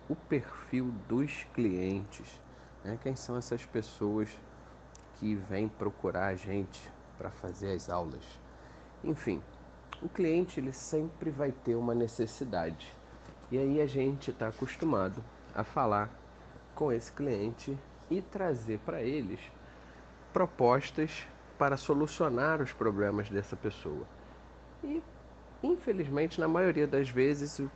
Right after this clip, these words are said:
que a gente consegue enxergar são as necessidades físicas, né? Se ele quer emagrecer, se ele quer ficar mais forte, se a menina quer ficar com um bumbum durinho, enfim.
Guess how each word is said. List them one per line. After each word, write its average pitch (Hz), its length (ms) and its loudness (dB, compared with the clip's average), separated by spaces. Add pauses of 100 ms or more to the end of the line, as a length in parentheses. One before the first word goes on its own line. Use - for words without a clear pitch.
(100)
que 170 220 6
a 139 60 6
gente 127 280 0
consegue 117 480 0
enxergar 120 600 0 (560)
são 135 180 2
as 127 160 4
necessidades 117 1080 -2 (340)
físicas, 113 680 2 (320)
né? 143 280 -2
Se - 120 -6
ele 107 160 -4 (100)
quer 101 200 -4 (420)
emagrecer, 135 960 2
se - 180 -6
ele 101 200 -4 (100)
quer 98 220 -2 (1200)
ficar 107 440 2
mais 113 240 -2
forte, 131 600 0 (500)
se 123 100 -2
a 123 40 2
menina 107 400 -2
quer 98 140 -4
ficar 98 260 -6
com - 120 -8
um 95 100 -6
bumbum 92 440 -4
durinho, 120 580 2
enfim. 127 380 -2